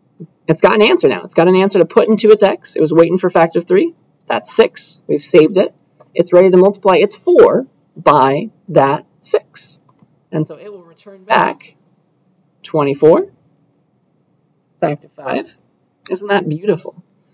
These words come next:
And so that was the value that fact of five was waiting on to put in its x variable, twenty-four. Oh, sorry. We're done with that now. Back in fact of five. It got twenty-four back.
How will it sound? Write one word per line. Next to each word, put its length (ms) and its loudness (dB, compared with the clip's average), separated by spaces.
And 160 -2
so 120 4
that 240 4
was 380 4
the 80 2
value 360 6
that 140 0
fact 220 0
of 100 0
five 240 0
was 140 4
waiting 240 6
on 200 0
to 60 -4
put 180 2
in 120 4
its 180 0
x 220 -4
variable, 580 0
twenty-four. 640 0
Oh, 80 -2
sorry. 220 -14
We're 120 -4
done 120 -12
with 100 -20
that 140 -6
now. 140 -6
Back 260 -2
in 100 0
fact 220 0
of 80 -6
five. 260 0
It 120 -2
got 160 2
twenty-four 420 4
back. 320 0